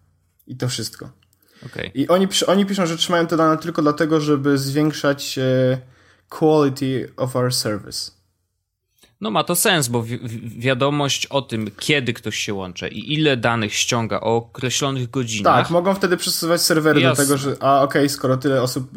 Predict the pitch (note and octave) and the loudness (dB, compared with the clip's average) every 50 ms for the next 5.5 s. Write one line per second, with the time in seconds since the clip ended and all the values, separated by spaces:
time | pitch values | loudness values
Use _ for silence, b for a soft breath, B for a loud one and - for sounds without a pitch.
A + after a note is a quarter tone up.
0 | C3+ C3 C3 - C3 C3 C3 - C3+ B2+ - - B2+ C3 B2+ - C3+ B2+ B2 C3 | -6 -6 -4 -4 -4 -4 -4 -4 -4 -4 -4 -4 -2 -2 -2 -2 -2 -2 0 0
1 | B2+ B2 A#2+ B2 B2+ - C#3 B2+ B2 B2 B2 B2+ C3 B2 A#2 A#2+ C3+ C3 A#2 B2 | 0 0 0 -2 -2 -2 -2 -2 0 0 -2 -2 -2 -2 0 0 0 0 0 -2
2 | B2 B2+ A#2 B2 B2 B2 - - A#2+ B2 A#2 A#2 - A2+ A2 A2+ A2+ A2 - - | -4 -6 -4 -2 -4 -4 -4 -6 -10 -8 -8 -8 -8 -8 -6 -6 -6 -8 -8 -12
3 | - - - - C#4 B3+ G3 - - G#2 C3 F#3 G#3 G3+ - A3+ A3+ G#3+ A3 G3 | -16 -14 -6 0 2 2 2 2 0 -2 0 0 0 2 2 2 4 4 4 4
4 | A3+ A3 - G#3+ F#3+ G3 G3 G3+ F3 E3 D3+ D3 D3 D3+ F3+ F#3+ F3+ F3 D#3+ D3+ | 4 4 2 0 0 2 2 2 2 4 4 4 2 2 2 0 0 2 2 0
5 | D3+ E3+ D#3+ D3+ D3+ D3+ - - - - | 0 0 0 0 0 0 -2 -6 -6 -4